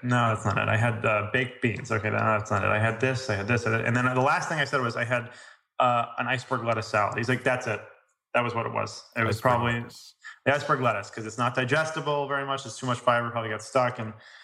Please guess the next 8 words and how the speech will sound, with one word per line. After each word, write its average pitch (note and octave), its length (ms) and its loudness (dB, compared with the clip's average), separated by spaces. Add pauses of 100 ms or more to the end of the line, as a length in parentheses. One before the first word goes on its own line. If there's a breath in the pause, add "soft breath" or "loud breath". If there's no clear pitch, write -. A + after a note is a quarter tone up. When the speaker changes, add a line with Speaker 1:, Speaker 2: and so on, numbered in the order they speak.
(140)
Speaker 1:
okay, A2+ 300 -2
so A#2+ 400 0 (600 loud breath)
because F3+ 380 2
of F3 120 -2
that, C3+ 340 0 (120)
I C3+ 80 0
was B2+ 180 -4
literally C3 580 0